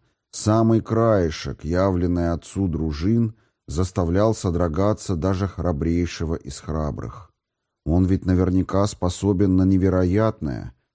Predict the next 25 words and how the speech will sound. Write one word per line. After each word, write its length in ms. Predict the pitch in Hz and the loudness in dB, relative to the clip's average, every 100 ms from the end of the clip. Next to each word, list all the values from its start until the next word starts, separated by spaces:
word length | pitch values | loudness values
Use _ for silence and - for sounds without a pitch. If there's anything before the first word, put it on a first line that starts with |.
| _ | _
думалось 540 | 67 80 78 71 73 | -6 -4 -2 -4 -6
старому 480 | - - 78 69 73 | -6 -6 -4 -4 -6
Хрофту. 600 | - 76 71 - - - - _ _ _ _ | -8 -8 -8 -10 -16 -20 -20 _ _ _ _
«Но 140 | 85 85 | -4 -2
как 300 | 82 82 - | -2 -4 -2
его 200 | 85 85 | -2 -2
дозваться?» 800 | 87 90 92 98 80 - - - _ _ _ _ - | -2 -2 -2 -2 -4 -10 -14 -18 _ _ _ _ -2
Восьмизрачковый 1200 | 85 92 - 98 117 98 98 92 - 110 98 95 | 0 0 0 2 4 4 0 -2 -2 0 2 2
дух 300 | 78 92 98 | 2 0 -2
сам 380 | - 92 101 101 | -4 -2 0 0
появлялся, 720 | 92 90 82 82 87 92 - | 0 2 2 2 2 0 -6
когда 360 | 80 73 73 80 | -6 -6 -2 -4
хотел — 580 | - 78 - 98 85 65 _ _ _ - | -4 -8 -4 -2 0 -2 _ _ _ -4
не 140 | 82 | -2
подчиняясь 840 | - 82 - 85 85 92 90 90 - | -2 -4 -2 0 2 2 2 0 -2
никаким 540 | 85 78 78 82 82 | -2 -2 -4 -2 -2
законам 600 | 76 80 - 73 73 76 | -2 -4 -4 -4 -2 -4
и 40 | |
правилам. 640 | - 78 73 50 50 50 50 _ _ _ _ _ _ _ | -4 -4 -4 -4 -10 -12 -16 _ _ _ _ _ _ _
Слейпнир 840 | - 90 95 135 131 - 107 120 110 | -2 2 4 6 2 2 2 4 2
сорвался 760 | - 107 95 104 120 123 110 | 0 2 4 4 2 0 -2
с 120 | 110 | -2
места 460 | 90 90 104 107 104 | 0 2 2 0 -4
куда 400 | 98 98 90 95 | -2 0 2 2
охотнее, 800 | 90 - 104 113 90 82 78 | 0 -2 -2 0 -2 -2 -4